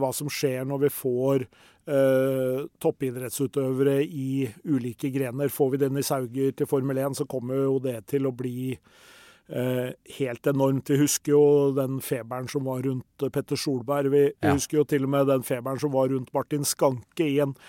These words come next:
Speaker 1: ganske marginal motorsport, da, til syvende og sist.
Speaker 2: Ja, veldig.
Speaker 1: Eh,
Speaker 2: Ja,
Speaker 1: sånn
Speaker 2: ja.
Speaker 1: at, eh, Formel en, som tross alt er så stort globalt, eh, og en, eh,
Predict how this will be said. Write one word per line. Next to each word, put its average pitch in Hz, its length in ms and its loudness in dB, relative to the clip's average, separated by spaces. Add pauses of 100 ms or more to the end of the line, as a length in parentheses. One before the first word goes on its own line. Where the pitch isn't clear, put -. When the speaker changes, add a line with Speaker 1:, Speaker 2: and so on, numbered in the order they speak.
(220)
Speaker 1:
ganske 143 440 2 (220)
marginal 147 1080 2
motorsport, 147 580 -2
da, 139 80 -2 (240)
til 156 120 -2
syvende 143 300 0
og 139 40 -2
sist. 160 240 2
Speaker 2:
Ja, 117 60 2
veldig. 117 320 -2 (160)
Speaker 1:
Eh, 147 180 2
Speaker 2:
Ja, 143 200 6
Speaker 1:
sånn 143 180 0
Speaker 2:
ja. 120 100 2
Speaker 1:
at, - 160 0
eh, 139 640 6
Formel 143 360 0
en, 135 180 -2
som 143 240 -2
tross 143 240 -2
alt 131 180 -4
er 127 480 -4
så 139 260 0
stort - 420 -6
globalt, 139 500 0 (100)
eh, 90 160 -4
og 135 220 2
en, 135 200 -2 (120)
eh, 123 40 -6